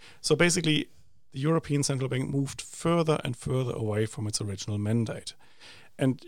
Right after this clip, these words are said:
European treaty law, the kind of stuff that was negotiated prior to the Maastricht Treaty in nineteen ninety-two, got basically sidelined. So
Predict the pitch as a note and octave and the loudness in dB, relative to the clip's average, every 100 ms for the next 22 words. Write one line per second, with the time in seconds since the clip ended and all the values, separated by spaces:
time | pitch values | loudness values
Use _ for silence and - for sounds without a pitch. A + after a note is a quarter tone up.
0 | - C#3 C#3 D3 C#3+ C#3+ - F#3 G3+ D3+ | -6 2 2 4 2 4 4 2 4 2
1 | B2 F#2+ - - E3+ E3 - F3+ F3+ - | 2 -2 -6 -2 0 0 0 -2 -2 0
2 | B2 B2 A2+ B2 A2+ C#3+ D3+ B2+ G#2+ - | 0 0 -2 0 2 2 2 0 0 0
3 | - D3 F3+ - C3 A2 A2+ B2 - A#2+ | 2 4 2 2 2 4 6 4 2 0
4 | - - B2 A#2 A#2+ G#2 G#2+ G#2 G#2 G2 | -2 2 2 2 2 4 4 4 2 2
5 | G2+ - C3+ B2+ A2+ - - G2+ G#2+ A2+ | 0 2 2 4 0 -2 -8 -6 -4 -4
6 | - C#3+ A2 - - - - - - - | -6 -6 -10 -12 -12 -12 -14 -20 -20 -20
7 | - - - - - - - A3 C3 | -20 -20 -20 -20 -20 -8 6 10 10